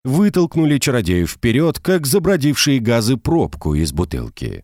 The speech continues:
«В относительном», махнул одной рукой я, второй вытаскивая из-за спины посох, и только сейчас обращая внимание,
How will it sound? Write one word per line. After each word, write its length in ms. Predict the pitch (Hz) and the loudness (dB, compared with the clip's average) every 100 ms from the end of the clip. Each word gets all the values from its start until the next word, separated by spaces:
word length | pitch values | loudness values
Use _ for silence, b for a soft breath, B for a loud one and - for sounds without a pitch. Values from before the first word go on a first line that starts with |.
| _ _ _ _ _ _ _ _ _ | _ _ _ _ _ _ _ _ _
«В 160 | 92 117 | 0 0
относительном», 1000 | 120 139 139 - 143 78 65 57 50 50 _ _ - | 2 2 2 2 0 0 -4 -6 -10 -14 _ _ 0
махнул 540 | 117 113 110 110 113 | 0 2 2 4 4
одной 320 | 104 104 101 | 2 2 2
рукой 400 | 98 95 104 92 | 2 0 0 2
я, 460 | 98 110 90 58 - - | 2 2 0 -4 -12 -12
второй 320 | - 135 160 | -2 0 2
вытаскивая 640 | 170 175 156 - 156 156 | 2 2 0 0 0 2
из-за 220 | 139 120 131 | 2 2 -2
спины 380 | - 131 117 107 | 0 2 2 2
посох, 540 | 104 101 - 113 - _ _ | 0 0 0 -2 -6 _ _
и 140 | 101 123 | -2 0
только 340 | 180 175 196 | 0 0 0
сейчас 680 | 175 214 185 - 73 64 - | 0 0 0 0 -2 -2 -2
обращая 480 | 92 101 98 110 104 | 0 0 0 0 2
внимание, 640 | 107 117 117 64 55 50 | 2 2 0 -2 -8 -12